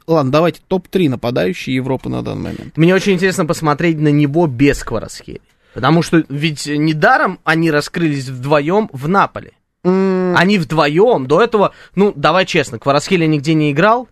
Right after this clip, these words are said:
Speaker 1: Мгм.
Speaker 2: За, а, Асимхеном я вообще не следил никогда в жизни. Значит,
Speaker 1: Мгм.
Speaker 2: ни од-, ничего выдающегося у него не было.
Speaker 1: А,
Speaker 2: Поэтому
Speaker 1: если ты
Speaker 2: вот
Speaker 1: за
Speaker 2: эта
Speaker 1: кем-то
Speaker 2: вот
Speaker 1: не
Speaker 2: пара
Speaker 1: следишь, это значит, э, ничего
Speaker 2: Ну, с-, давай честно, ты знал что-то до, э, вот этой вот блистательной пары, которая начала забивать в На-, в Неаполе,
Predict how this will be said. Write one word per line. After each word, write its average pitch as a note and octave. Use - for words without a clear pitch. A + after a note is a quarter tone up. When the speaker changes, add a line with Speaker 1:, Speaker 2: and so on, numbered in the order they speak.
Speaker 1:
Мгм. D3
Speaker 2:
За, E3+
а, D3
Асимхеном F3
я D3+
вообще D#3
не E3+
следил D3
никогда B2+
в A#2
жизни. G#2
Значит, C#3
Speaker 1:
Мгм. D#3+
Speaker 2:
ни E3+
од-, E3
ничего F3+
выдающегося E3
у D#3+
него D3+
не D3+
было. G2+
Speaker 1:
А, -
Speaker 2:
Поэтому F3+
Speaker 1:
если F#3
ты F3
Speaker 2:
вот D#3+
Speaker 1:
за D#3+
Speaker 2:
эта -
Speaker 1:
кем-то F3
Speaker 2:
вот E3
Speaker 1:
не D#3
Speaker 2:
пара C#4
Speaker 1:
следишь, D#3+
это D#3+
значит, D#3
э, C#3
ничего D3
Speaker 2:
Ну, D3
с-, -
давай F3
честно, A#2+
ты D#3
знал F#3
что-то E3+
до, D#3
э, D3+
вот D#3
этой D#3+
вот D#3
блистательной D#3
пары, D3+
которая D3
начала D#3
забивать D3
в -
На-, D3+
в -
Неаполе, D3+